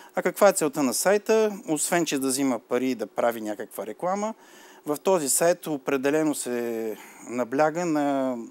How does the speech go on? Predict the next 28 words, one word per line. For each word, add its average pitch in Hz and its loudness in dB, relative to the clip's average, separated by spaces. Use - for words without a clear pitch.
един 139 2
енджин, 123 -6
т.е. 117 -6
една 113 -6
търсачка, - -6
която 156 -2
може 135 0
да 131 -6
си - -6
направите 135 -2
резервация 123 -2
на 123 -4
хотели 135 -2
или 117 -6
самолетни 123 -4
билети, 113 -6
а, 151 0
чрез 143 -6
така 147 -2
наречените 127 -4
аутсорсвания. 131 -2
Представете 160 -2
си 110 -6
Booking, 110 -6
това 113 -2
е 107 -2
най-голямата 98 -6
търсачка. 220 -4